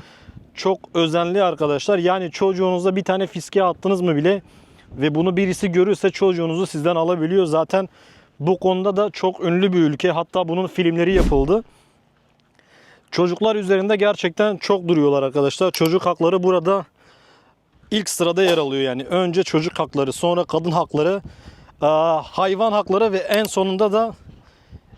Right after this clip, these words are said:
erkek hakları geliyor arkadaşlar. Yani arkadaşlar anlayacağınız üzere hayvanlar Norveç'te bizden daha değerli. Öyle kafanıza göre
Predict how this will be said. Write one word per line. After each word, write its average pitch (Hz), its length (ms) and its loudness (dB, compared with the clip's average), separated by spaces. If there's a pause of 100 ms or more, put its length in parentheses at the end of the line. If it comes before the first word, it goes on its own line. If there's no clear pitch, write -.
(240)
erkek 165 360 -2
hakları 185 300 0
geliyor 160 300 2
arkadaşlar. 139 520 0 (580)
Yani 190 360 -2
arkadaşlar 196 540 2
anlayacağınız 196 540 0
üzere 185 220 4
hayvanlar 190 600 -2
Norveç'te 202 520 0
bizden 185 360 0
daha 180 240 0
değerli. 160 380 2
Öyle 185 220 2
kafanıza 175 480 0
göre 180 320 2